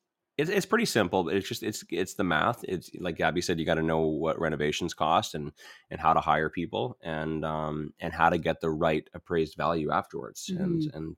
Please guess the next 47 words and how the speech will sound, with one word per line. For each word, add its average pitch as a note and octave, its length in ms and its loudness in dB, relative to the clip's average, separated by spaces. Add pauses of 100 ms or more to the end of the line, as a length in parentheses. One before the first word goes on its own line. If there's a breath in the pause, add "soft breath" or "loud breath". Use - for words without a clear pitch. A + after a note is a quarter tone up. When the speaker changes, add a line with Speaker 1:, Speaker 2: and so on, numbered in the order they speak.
Speaker 1:
my, D2+ 340 -4
my D2 120 -8
short F#2+ 260 0
answer E2 340 -2
is - 120 -6
that, D2+ 200 -4 (520 loud breath)
uh, F2+ 220 8 (320)
your F2+ 120 8
number F2+ 260 8
one F2 140 6
resource F2+ 340 4
for F#2+ 100 -6
something F2+ 300 -2
like D#2+ 180 2
this - 420 0 (120)
is E2 300 4
going D#2 300 0
to - 100 -10
be D#2 240 0
a D2 80 2
realtor. F#2+ 480 0 (680)
Speaker 2:
Yeah. C#3 180 -2
Speaker 1:
Because A2+ 180 4
this F3+ 140 0
is, E3+ 140 2 (120)
es-, A#2 120 4
this B2 160 2
is A#2 100 0
flipping. D#2 600 0
This - 160 -6
is G#2 60 -2
essentially G#2+ 400 4
flipping. - 440 0 (480)
Speaker 2:
Flip G3+ 120 -6
Speaker 1:
It's E3+ 100 0
Speaker 2:
to G3 60 4
Speaker 1:
just F#3 120 2
with - 120 8
an - 80 6
Speaker 2:
yourself. - 160 6
Speaker 1:
added G2 140 6
element E2 460 0
of D#2+ 180 -4
flipping E2 320 -2
it D2+ 120 -4
to - 80 -4
yourself. - 440 -4